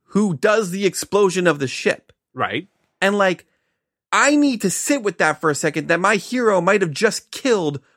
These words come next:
Speaker 1: another character in this franchise, that's going to make me feel a
Speaker 2: Who was
Speaker 1: little
Speaker 2: the
Speaker 1: bit
Speaker 2: first person she killed?
Speaker 1: I didn't say, uh, not, uh, another character meeting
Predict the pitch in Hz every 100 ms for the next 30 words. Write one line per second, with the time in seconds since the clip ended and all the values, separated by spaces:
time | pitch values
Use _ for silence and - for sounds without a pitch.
0 | _ - 185 175 202 233 214 190 - 185
1 | 190 170 156 147 139 139 123 - 170 156
2 | 143 123 - - - _ _ _ 156 156
3 | 220 240 - 247 220 202 196 170 175 151
4 | - - 190 180 160 147 - - _ _
5 | - 170 185 165 180 165 156 - 180 131
6 | - 98 92 98 95 - 165 180 175 -
7 | - - 160 196 196 - - 165 156 185
8 | 180 180 185 165 131 131 131 131